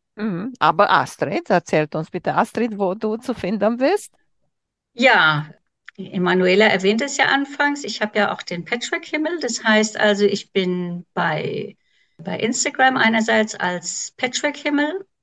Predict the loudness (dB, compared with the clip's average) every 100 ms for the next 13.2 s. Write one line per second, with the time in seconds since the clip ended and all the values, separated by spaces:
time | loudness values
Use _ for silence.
0 | -12 -10 -2 0 2 0 2 2 2 0
1 | -2 -2 -2 -2 -4 -8 -8 -16 -18 -20
2 | _ 0 0 0 -2 -4 -2 -2 -2 -4
3 | -2 2 2 2 0 0 2 4 2 2
4 | 0 -4 -4 -4 -6 -6 -8 -8 -2 0
5 | 2 0 0 0 -2 -2 -6 -4 -6 -10
6 | -4 -2 0 2 2 2 -2 -10 -4 -4
7 | -4 0 2 4 2 -4 -8 -6 -8 -4
8 | -4 -4 -4 -4 2 2 4 6 4 2
9 | -8 -20 -20 -20 _ 0 2 2 0 0
10 | 0 -2 -2 -6 -4 -10 -2 -2 0 -2
11 | 0 0 0 -2 -6 -6 -16 -6 -6 -6
12 | -12 _ _ _ _ _ _ _ -6 -4
13 | -4 -6